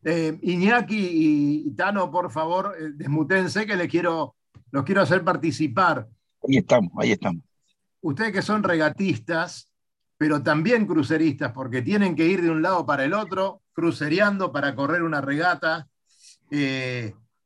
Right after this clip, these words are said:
Speaker 1: ¿qué tal esta experiencia? ¿Habían pensado alguna vez hacer algo, algo así?
Speaker 2: Sí.
Speaker 1: ¿Una travesía
Speaker 2: Sí.
Speaker 1: de este tipo?
Speaker 2: Sí, sí, me gustaría inclusive también que muchos estarán preguntando, eh, eh, si hay video y foto para seguir el,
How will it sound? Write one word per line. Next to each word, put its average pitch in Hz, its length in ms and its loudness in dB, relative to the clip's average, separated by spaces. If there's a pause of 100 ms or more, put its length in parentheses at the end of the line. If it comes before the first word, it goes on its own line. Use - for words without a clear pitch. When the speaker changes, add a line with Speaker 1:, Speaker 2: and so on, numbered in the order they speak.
(120)
Speaker 1:
¿qué 214 120 0
tal 240 200 0
esta 190 200 0
experiencia? 160 600 -2
¿Habían 190 300 0
pensado 196 440 0
alguna 175 300 -4
vez 196 240 -4
hacer 185 320 -2
algo, 165 680 -4 (480)
algo 160 260 0
así? 143 440 6
Speaker 2:
Sí. 107 200 -14 (320)
Speaker 1:
¿Una 302 120 -2
travesía 269 460 2
Speaker 2:
Sí. 254 80 6
Speaker 1:
de 175 60 4
este - 140 -8
tipo? - 360 -10 (880)
Speaker 2:
Sí, 180 240 6
sí, 175 400 8
me 123 120 8
gustaría 143 400 6
inclusive 190 400 6
también 180 240 6
que 180 100 4
muchos 175 240 8
estarán 156 300 6
preguntando, 147 720 8
eh, 131 200 4 (120)
eh, 104 380 2
si 262 120 -2
hay 277 100 4
video 143 300 4
y 143 40 4
foto 180 340 2
para 120 320 6
seguir 127 340 4
el, 113 360 4